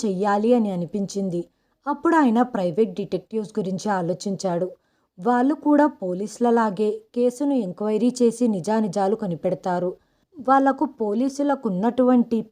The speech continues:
పవర్, టెక్నాలజీ మరియు నెట్వర్క్ లేకపోయినా వాళ్ళు కేసును నిగ్గు తేల్చగలరు. ఆ విధంగా యోగేష్ తల్లిదండ్రులు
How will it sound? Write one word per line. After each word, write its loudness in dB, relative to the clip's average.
పవర్, -2
టెక్నాలజీ -4
మరియు 2
నెట్వర్క్ -2
లేకపోయినా 0
వాళ్ళు 2
కేసును 0
నిగ్గు 0
తేల్చగలరు. 0
ఆ 0
విధంగా -4
యోగేష్ 0
తల్లిదండ్రులు -4